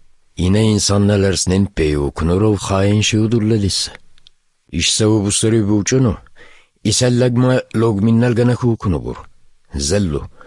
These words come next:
турду дукканнагы бахлей баккарыв. Геннава сәцәннәл турдуркун, кунама рөфәненә лагнәл урчамур вич иличин дурнудур. Бәци! Укуну бур исәл. Лагнәл вич или кадир хуну,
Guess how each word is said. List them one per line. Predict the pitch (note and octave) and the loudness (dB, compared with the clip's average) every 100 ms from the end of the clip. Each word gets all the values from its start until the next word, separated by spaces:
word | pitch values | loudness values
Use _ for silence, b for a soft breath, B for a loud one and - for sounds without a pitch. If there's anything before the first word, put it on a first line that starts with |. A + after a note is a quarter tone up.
| B B B | B B B
турду | - G#2 G2+ | -4 -2 -2
дукканнагы | G#2+ G#2+ - A#2+ A2 G#2+ | -2 -4 -2 0 2 0
бахлей | G2+ E2+ G2+ | -2 -2 0
баккарыв. | F2+ F2 G2 A#2 G2 - - _ _ _ _ _ _ | -2 -2 -2 -2 -2 -6 -20 _ _ _ _ _ _
Геннава | - C2 F#2+ G#2+ C3+ D3 | -14 -4 0 2 2 2
сәцәннәл | - C3+ C3+ C3+ C#3 | 0 0 0 2 0
турдуркун, | A#2+ B2+ A#2 B2 C3+ - D#2+ - B B B B | -2 -4 -2 -2 -2 -4 -6 -6 B B B B
кунама | - E2 D#2+ E2+ F2 | -10 -4 -2 -2 -2
рөфәненә | F2 E2 E2+ E2+ E2+ F2 F2 | -2 -4 -4 -4 -2 -2 -2
лагнәл | E2 F2+ E2+ G2 F#2+ F2 B B - | -2 -2 -2 -2 -2 -4 B B -6
урчамур | G2+ D#2+ - G2+ G2+ F#2 | -6 -4 -4 -2 -2 -2
вич | F2+ F#2+ - | -4 -4 -2
иличин | G2+ G#2+ A#2+ A#2 | -2 -2 0 0
дурнудур. | F2+ C#2 C#2 - - - - - _ _ _ _ _ | -2 -4 -8 -10 -14 -18 -20 -20 _ _ _ _ _
Бәци! | D2 F2+ C#3+ - C3 G#2 - _ _ _ _ _ _ _ - | -8 -2 -2 -2 -2 -4 -8 _ _ _ _ _ _ _ -12
Укуну | E2+ D#2+ F2+ F#2 | -12 -8 -6 -4
бур | F#2+ | -4
исәл. | F2+ D#2 D2 C2 - _ _ _ _ _ _ _ _ _ | -6 -8 -10 -12 -18 _ _ _ _ _ _ _ _ _
Лагнәл | - D#2+ F2+ D#2 E2+ E2+ | -10 -6 -6 -4 -6 -4
вич | E2 E2 | -6 -6
или | F2+ F2 | -6 -6
кадир | D#2 E2+ E2 D2+ | -6 -8 -6 -8
хуну, | - F#2+ E2 | -6 -6 -6